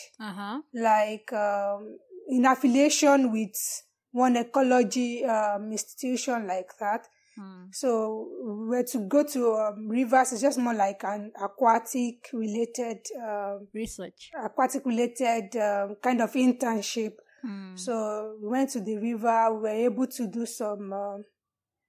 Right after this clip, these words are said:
Speaker 2: some tests. We were, we were able to, um, we went with, um, with some equipment, some field instruments. Where, so for, for, for weeks,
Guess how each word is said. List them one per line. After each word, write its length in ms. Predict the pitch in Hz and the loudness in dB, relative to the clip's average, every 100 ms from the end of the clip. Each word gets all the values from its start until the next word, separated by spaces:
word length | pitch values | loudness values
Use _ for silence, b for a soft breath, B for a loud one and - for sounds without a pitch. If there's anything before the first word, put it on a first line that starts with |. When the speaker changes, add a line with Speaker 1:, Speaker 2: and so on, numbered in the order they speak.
| _ | _
Speaker 2:
some 540 | - - 247 247 240 247 - | -8 -2 0 0 -4 -8 0
tests. 520 | 311 302 311 - - | 6 8 6 2 -4
We 60 | 240 | -4
were, 280 | 226 240 247 | -2 0 -2
we 140 | 262 247 | 0 4
were 80 | 262 | 6
able 200 | 277 302 - | 6 4 0
to, 340 | 240 220 214 247 | -4 -4 -4 -4
um, 360 | 226 214 214 220 - | -4 -4 -6 -10 -6
we 120 | 240 | 4
went 260 | 302 330 - - | 6 4 0 -4
with, 280 | 214 226 - - | 0 0 -4 -10
um, 420 | 254 220 208 196 196 _ _ _ _ _ _ _ _ - - | -8 -6 -8 -10 -16 _ _ _ _ _ _ _ _ -8 -2
with 120 | 240 | 2
some 220 | 277 254 | 6 8
equipment, 680 | 277 - 349 349 240 202 - - b b b b | 6 10 10 10 2 0 -6 -16 b b b b
some 240 | - 233 | -2 0
field 340 | 226 302 320 269 | 4 8 8 8
instruments. 880 | 254 247 - 247 240 240 240 247 240 | 4 2 0 2 4 2 0 -4 -4
Where, 460 | 233 247 240 254 b b b | 4 4 4 -2 b b b
so 160 | 302 | 2
for, 260 | 302 269 254 - | 6 4 4 2
for, 220 | 302 277 | 8 8
for 240 | 285 277 | 10 10
weeks, 520 | 269 339 285 - - | 12 12 12 6 0